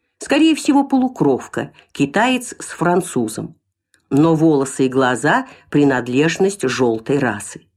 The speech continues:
Они говорят по-французски. Я улавливаю слово "пуассон",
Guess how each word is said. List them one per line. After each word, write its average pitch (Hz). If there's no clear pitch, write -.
Они 294
говорят 208
по-французски. -
Я 208
улавливаю 214
слово 196
"пуассон", 170